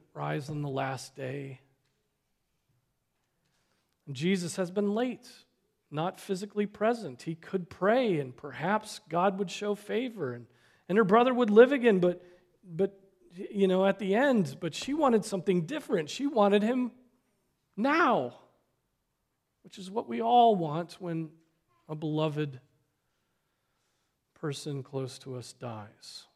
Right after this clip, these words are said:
All of what Martha says and thinks at this moment has tinges of faith, but it also reveals that she's diminishing Jesus in her thoughts.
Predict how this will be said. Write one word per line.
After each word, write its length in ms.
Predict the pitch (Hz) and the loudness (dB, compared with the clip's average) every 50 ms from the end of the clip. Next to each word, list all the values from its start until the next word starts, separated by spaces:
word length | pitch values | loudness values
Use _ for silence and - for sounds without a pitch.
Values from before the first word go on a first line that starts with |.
| _ _ _ _ _ _ _ _ _ _ _ _ _ _ _ _ _ _ _ _ _ _ _ | _ _ _ _ _ _ _ _ _ _ _ _ _ _ _ _ _ _ _ _ _ _ _
All 260 | - 147 151 165 185 185 | -4 0 4 6 6 6
of 140 | 180 165 | 4 4
what 200 | 175 175 180 180 | 2 2 2 2
Martha 320 | 180 165 160 156 156 156 151 | 0 0 0 0 0 -2 -8
says 420 | - - - 156 147 143 143 131 | -10 -6 -2 -2 -2 -2 -2 -6
and 140 | 147 139 131 | -8 -10 -6
thinks 300 | - 170 160 151 143 - | -4 -4 -2 -2 -4 -6
at 140 | 151 139 139 | -8 -8 -8
this 180 | 151 131 - | -10 -12 -10
moment 360 | 151 139 135 139 135 135 - - | -8 -8 -8 -8 -8 -10 -12 -12
has 260 | - 139 131 120 - | -12 -10 -10 -12 -14
tinges 480 | - - - 170 185 185 180 190 180 | -12 -6 -4 -2 -2 -2 -4 -6 -8
of 100 | 202 185 | -8 -8
faith, 360 | - - - 147 139 135 135 - | -8 -6 -4 -4 -4 -4 -6 -8
but 200 | - 143 139 - _ - | -10 -10 -10 -12 _ -12
it 100 | - 139 - - | -12 -12 -10 -8
also 340 | - 143 151 156 151 - 160 | -6 -4 -4 -4 -6 -6 -8
reveals 600 | 151 151 156 160 143 131 135 135 135 135 131 123 | -6 -4 -4 -4 -4 -4 -6 -6 -6 -6 -8 -10
that 180 | 127 131 - | -12 -12 -12
she's 400 | - - - - 156 147 147 139 | -14 -14 -10 -6 -4 -4 -4 -4
diminishing 760 | 135 151 160 156 147 143 139 147 151 151 151 - 156 147 139 | -6 -8 -6 -6 -4 -4 -4 -4 -6 -6 -8 -8 -10 -10 -10
Jesus 480 | 135 127 131 135 131 123 123 127 - - | -8 -10 -10 -10 -10 -12 -12 -16 -16 -16
in 120 | 135 123 | -16 -14
her 100 | 123 120 | -14 -14
thoughts. 600 | 117 - 127 123 113 110 107 _ - - - - | -14 -16 -14 -14 -14 -14 -16 _ -20 -20 -20 -20